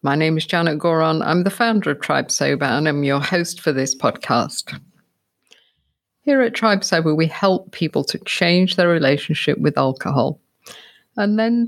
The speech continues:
go on to actually thrive in their alcohol-free lives,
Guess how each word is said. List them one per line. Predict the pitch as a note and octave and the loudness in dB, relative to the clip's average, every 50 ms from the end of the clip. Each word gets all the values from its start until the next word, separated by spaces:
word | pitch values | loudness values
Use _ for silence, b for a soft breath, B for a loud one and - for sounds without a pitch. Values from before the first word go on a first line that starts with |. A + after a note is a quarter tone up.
| A#3 - - | -4 -6 -4
go | G#3+ G3+ G3+ F#3+ | -2 0 0 0
on | - - E3 E3 D#3+ E3 E3+ | 0 0 0 0 0 0 -2
to | - - - - | -4 -6 -6 -4
actually | F3 F#3 - - - - F#3 E3+ E3+ D#3+ | -4 -4 -4 -4 -4 -2 0 0 0 -2
thrive | - - - - - D3 C#3+ C#3 D3+ E3+ E3 D#3 C#3+ - C#3+ | -2 -4 -8 -8 -2 0 2 2 2 2 2 2 0 0 0
in | C3 C3+ | 0 0
their | C3+ C3 | 2 2
alcohol-free | C3 - C3+ C3+ C3+ - - - C3 B2+ C#3+ - - - C#3 C3+ | 2 2 2 0 0 -2 -4 -4 -4 -4 -4 -6 -4 -2 0 2
lives, | C3 C3 B2+ B2+ A#2+ G#2+ G#2+ - - - - B | 2 2 2 2 0 -2 -4 -4 -6 -6 -6 B